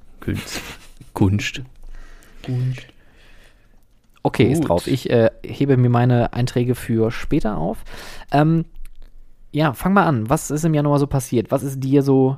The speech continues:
Speaker 2: über die Liste gelaufen?
Speaker 1: Alrighty. Was ist mir über die Liste gelaufen? Also ich glaube, äh, größtes Highlight, und da hatten wir auch schon in unserem Clubhouse-Talk drüber gesprochen, ist wahrscheinlich die Kooperation zwischen Plopsa und, ähm,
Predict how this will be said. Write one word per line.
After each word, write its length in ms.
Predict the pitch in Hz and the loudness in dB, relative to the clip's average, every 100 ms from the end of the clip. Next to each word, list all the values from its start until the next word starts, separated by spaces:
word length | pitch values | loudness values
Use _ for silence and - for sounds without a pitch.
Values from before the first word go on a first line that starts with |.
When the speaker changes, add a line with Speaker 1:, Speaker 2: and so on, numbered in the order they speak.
| - | -6
Speaker 2:
über 240 | 123 123 | -2 0
die 480 | 117 117 117 117 120 - - - | 0 0 0 0 -2 -10 -14 -4
Liste 300 | 113 - 98 | -4 -4 -4
gelaufen? 460 | 87 80 - 113 - _ _ _ _ _ | -4 -4 -6 -10 -16 _ _ _ _ _
Speaker 1:
Alrighty. 840 | - 95 95 95 92 90 - 78 - | -8 -6 -4 -4 -6 -6 -6 -8 -6
Was 200 | 104 107 | -4 -4
ist 180 | 110 - | -6 -4
mir 100 | 104 | -4
über 100 | 98 | -4
die 80 | 95 | -4
Liste 360 | 104 - 98 | -6 -8 -8
gelaufen? 480 | 95 87 82 82 - - - | -8 -6 -8 -8 -12 -16 -8
Also 180 | - 107 | -2 0
ich 40 | 123 | 2
glaube, 400 | - 120 127 - | 4 4 4 2
äh, 160 | 107 107 | 0 0
größtes 440 | 107 117 123 - | 0 -2 -4 -4
Highlight, 360 | 110 120 120 113 | -2 0 0 -2
und 100 | 101 | -2
da 60 | |
hatten 200 | 104 - | -2 -2
wir 120 | 107 104 | -4 -4
auch 60 | |
schon 200 | - 113 | -4 -6
in 60 | 107 | -4
unserem 320 | 104 101 98 | -4 -4 -6
Clubhouse-Talk 640 | 98 117 - 113 - 113 107 | -6 -8 -6 -6 -6 -6 -6
drüber 200 | - 104 | -4 -4
gesprochen, 540 | 98 - 113 104 104 104 - - - | -4 -4 -4 -2 -2 -4 -12 -20 -12
ist 200 | 98 - | -12 -8
wahrscheinlich 520 | 104 - 101 101 95 | -8 -4 -2 -2 -4
die 240 | - 98 95 | -6 -6 -4
Kooperation 880 | 104 104 101 95 - 110 101 107 | -4 -4 -2 -4 -4 -2 0 0
zwischen 400 | 101 - 95 101 | -2 -6 -6 -6
Plopsa 640 | 95 117 117 - 123 117 117 - - - - _ | -4 -2 -2 -4 -6 -4 -4 -8 -20 -20 -20 _
und, 840 | - 101 98 95 98 98 95 - - | -2 0 2 0 -2 -4 -6 -10 -10
ähm, 520 | 95 90 90 90 | -6 -4 -4 -6